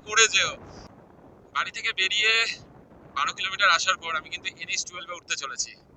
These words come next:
Finally, এনএইচ টুয়েলভ, সোজা শিলিগুড়ি। শিলিগুড়ির নামটা দেখলেই, বিশেষ করে এনএইচ টুয়েলভ এ ওঠার পর মনটা ছুটে যায় যে সোজা চলো শিলিগুড়ি যাই। আর finally, after a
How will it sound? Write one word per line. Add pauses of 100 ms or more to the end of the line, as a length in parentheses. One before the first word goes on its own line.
(260)
Finally, (800)
এনএইচ
টুয়েলভ, (300)
সোজা
শিলিগুড়ি। (1800)
শিলিগুড়ির
নামটা
দেখলেই,
বিশেষ
করে
এনএইচ
টুয়েলভ
এ
ওঠার
পর (560)
মনটা
ছুটে
যায় (160)
যে
সোজা (160)
চলো
শিলিগুড়ি
যাই। (120)
আর (100)
finally, (640)
after (100)
a